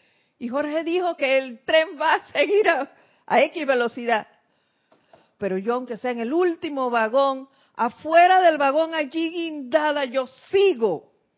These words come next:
Yo se lo dije a ella. Y aquí estoy. Pero esa es una decisión que cada uno tiene que tomar. ¿Ves?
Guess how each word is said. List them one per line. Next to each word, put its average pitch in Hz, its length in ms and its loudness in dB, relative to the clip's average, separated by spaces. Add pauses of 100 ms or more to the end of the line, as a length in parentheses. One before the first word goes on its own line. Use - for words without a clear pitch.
(1080)
Yo 214 120 -10
se 254 160 -12
lo 226 120 -8
dije 220 300 -12
a 175 100 -10
ella. 160 340 -12 (1120)
Y 190 100 -8
aquí 196 220 -6
estoy. 196 500 -12 (920)
Pero 196 140 -10
esa 226 140 -10
es 220 40 -8
una 226 180 -8
decisión 202 600 -10
que 185 140 -20
cada 202 280 -8
uno 202 300 -10
tiene 185 260 -10
que 180 120 -16
tomar. 170 560 -10 (1040)
¿Ves? 196 320 -6